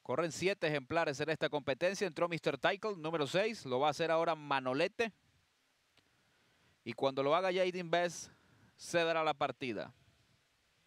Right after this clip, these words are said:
Mil setecientos veintidós dólares se han apostado ya en el Super Hi-Fi Pool.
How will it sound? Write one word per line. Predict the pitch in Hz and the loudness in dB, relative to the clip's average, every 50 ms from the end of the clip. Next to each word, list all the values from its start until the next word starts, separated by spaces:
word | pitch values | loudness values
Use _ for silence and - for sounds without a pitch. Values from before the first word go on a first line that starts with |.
| _ _ _ _ _ _ _ _ _ _ _ _ _ _ _ _ _ _ _ _ _ _ _ _ _ _ _ _ _ _ _ _ _ _ _ _ _ _ _ _ _ _ _ _ _ _ _ _ _ _ _ _ _ _ _ _ _ _ _ _ _ | _ _ _ _ _ _ _ _ _ _ _ _ _ _ _ _ _ _ _ _ _ _ _ _ _ _ _ _ _ _ _ _ _ _ _ _ _ _ _ _ _ _ _ _ _ _ _ _ _ _ _ _ _ _ _ _ _ _ _ _ _
Mil | - 104 123 151 165 151 | -8 -4 -4 -2 -2 -2
setecientos | - 170 147 - 135 123 151 156 160 - 170 165 | -2 -2 0 0 -2 0 0 -2 0 0 0 2
veintidós | 165 156 139 123 135 139 156 147 | 2 0 -2 -2 0 2 2 2
dólares | 139 160 156 151 131 120 113 | 2 2 2 2 0 -2 -2
se | - 131 | -4 -4
han | 131 143 | -4 -4
apostado | 147 - 139 117 - - 139 139 135 | -2 -2 -2 0 0 0 0 0 0
ya | 135 143 | 0 -2
en | 139 139 | -2 -4
el | 131 | -6
Super | 120 - 143 135 - 131 127 | -6 -4 -6 -4 -2 -2 -2
Hi-Fi | 127 135 131 123 127 - 131 127 127 131 120 - _ _ _ _ | 0 0 -2 -2 -2 -2 0 0 0 -2 -4 -10 _ _ _ _
Pool. | - 165 170 143 123 107 92 80 73 | 0 0 2 2 0 -2 -4 -6 -10